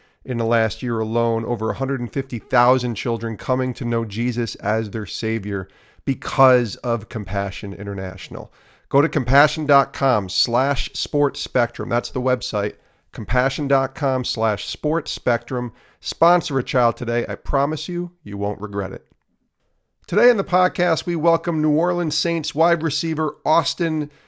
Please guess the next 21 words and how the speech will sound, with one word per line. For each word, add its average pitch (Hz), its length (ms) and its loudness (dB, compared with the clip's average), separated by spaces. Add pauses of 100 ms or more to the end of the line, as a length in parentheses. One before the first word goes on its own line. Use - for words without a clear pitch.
(400)
Carr. 104 640 0
Austin 165 460 2
was 147 140 0
signed 180 560 2 (360)
by 156 360 6
the 180 100 2
Saints 160 560 0
after 147 340 2
being 143 360 2
released 139 480 -2
by 139 300 6
the 135 120 2
New 131 220 2
England 123 360 -2 (380)
Patriots. 127 640 0
He 147 80 -2
went 139 260 0
undrafted 143 840 4
out 139 220 6
of 131 240 0 (260)
Northwestern 131 1080 0